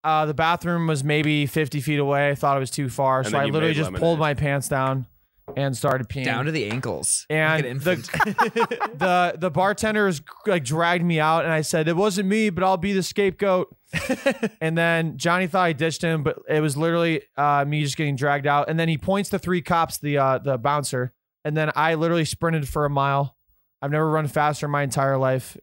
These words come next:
Speaker 1: and then that was, that was pretty much it. I was outside of a, uh, store for a long time and just sitting down. My phone was dead, didn't know how to get home. All of a sudden, one of my fraternity brothers I hadn't seen in three years walks by,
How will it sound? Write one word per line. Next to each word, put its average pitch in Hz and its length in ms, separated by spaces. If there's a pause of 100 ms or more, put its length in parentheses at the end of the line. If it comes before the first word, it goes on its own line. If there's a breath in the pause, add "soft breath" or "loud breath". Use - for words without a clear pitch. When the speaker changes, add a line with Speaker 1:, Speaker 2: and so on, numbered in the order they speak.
Speaker 1:
and 127 260
then 131 300
that 127 140
was, 131 180
that 143 100
was 147 100
pretty 160 180
much 151 180
it. 170 160 (300 loud breath)
I 175 80
was 175 140
outside 208 500
of 170 480
a, 160 240
uh, 143 340 (600)
store 165 420
for 165 180
a 151 60
long 151 240
time 160 320 (600)
and 147 300
just 147 200
sitting 156 240
down. 147 420 (120)
My 143 240
phone 151 220
was 143 140
dead, 147 240
didn't 143 140
know 143 80
how 147 100
to 143 80
get 135 140
home. 135 280 (320)
All 160 140
of 156 60
a - 20
sudden, 175 220
one 160 120
of 165 60
my 156 100
fraternity 156 360
brothers 147 280
I 143 120
hadn't 139 260
seen 139 240
in 131 40
three 139 260
years 135 220
walks 127 260
by, 127 340